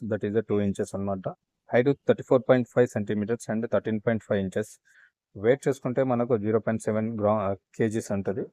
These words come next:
ఓకేనా? And మెటీరియల్ చూసుకుంటే మనకైతే బ్రాస్ తోటి అయితే మ్యానుఫ్యాక్చర్ అయితే అవ్వడం అయితే జరిగింది. Country of origin అంటే మనకి ఇండియా నుంచి అయితే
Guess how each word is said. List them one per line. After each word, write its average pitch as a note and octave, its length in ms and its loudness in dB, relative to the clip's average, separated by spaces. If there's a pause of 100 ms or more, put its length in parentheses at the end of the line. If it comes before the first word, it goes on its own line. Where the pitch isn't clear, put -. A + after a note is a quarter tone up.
ఓకేనా? A2+ 260 -6 (720)
And A2+ 100 -2 (100)
మెటీరియల్ A#2+ 380 0
చూసుకుంటే A2+ 300 -6 (100)
మనకైతే G#2 400 -2 (260)
బ్రాస్ G2+ 300 2
తోటి G#2+ 180 -2
అయితే G#2 160 -2 (420)
మ్యానుఫ్యాక్చర్ G2 480 -2
అయితే F#2+ 180 -6
అవ్వడం G2 280 -4
అయితే F#2+ 120 -4 (100)
జరిగింది. F#2 340 -8 (720)
Country G#2+ 280 -2
of - 80 -10 (100)
origin G2+ 280 -4
అంటే G2 200 -4
మనకి G2 220 -6
ఇండియా G2 180 -4
నుంచి G#2 180 -6
అయితే G#2+ 120 -4